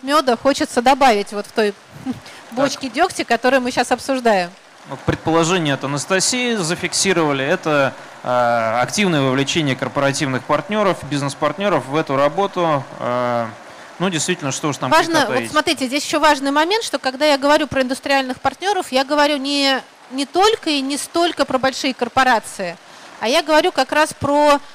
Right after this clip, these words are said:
Speaker 1: а, частные, ну, условно, градообразующие предприятия. То есть предприятия региональные, которые для своего регионального уровня уже достаточно большие,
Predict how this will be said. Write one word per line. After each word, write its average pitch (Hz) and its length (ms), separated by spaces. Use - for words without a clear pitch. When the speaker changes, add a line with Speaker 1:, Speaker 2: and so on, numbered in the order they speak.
Speaker 1:
а, 247 220
частные, 285 840
ну, 269 160
условно, 302 440
градообразующие 262 960
предприятия. 240 800
То 214 60
есть 240 220
предприятия 302 640
региональные, 302 720
которые 277 400
для 254 160
своего 285 300
регионального 262 600
уровня 240 420
уже 277 300
достаточно 247 640
большие, 330 640